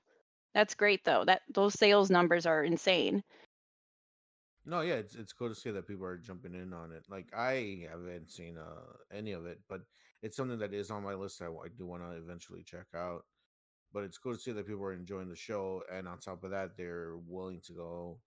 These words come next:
Speaker 2: and check out the manga, just like how Hector does it when he's really into a show. So you can clearly see that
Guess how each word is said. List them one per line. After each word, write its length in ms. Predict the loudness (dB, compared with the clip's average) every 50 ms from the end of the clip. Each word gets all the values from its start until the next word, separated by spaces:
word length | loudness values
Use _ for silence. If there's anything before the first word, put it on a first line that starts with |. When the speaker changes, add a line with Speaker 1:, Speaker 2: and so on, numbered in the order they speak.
| _ _ _ _ _ _ _ _ -10
Speaker 2:
and 440 | -8 -6 -6 -6 -8 -8 -10 -12 -10
check 220 | -10 -8 -6 -4
out 140 | -6 -6 -6
the 60 | -6
manga, 380 | -6 -6 -6 -6 -8 -8 -10 -12
just 200 | -14 -14 -14 -12
like 120 | -12 -10
how 160 | -10 -10 -8 -8
Hector 280 | -8 -8 -8 -10 -12
does 220 | -12 -12 -14 -12 -14
it 60 | -14
when 120 | -14 -14
he's 200 | -16 -16 -16 -16
really 220 | -16 -14 -14 -14 -16
into 200 | -18 -20 -20 -20
a 40 | -20
show. 380 | -18 -14 -14 -12 -14 -14 -18 _ _ _ _ _ _ _ _ _ _
So 220 | -10 -8 -8 -6
you 300 | -6 -8 -8 -10 -12 -14
can 180 | -12 -12 -14 -12
clearly 400 | -10 -8 -6 -6 -4 -6 -8 -10
see 200 | -10 -12 -10 -8
that 200 | -8 -8 -8 -10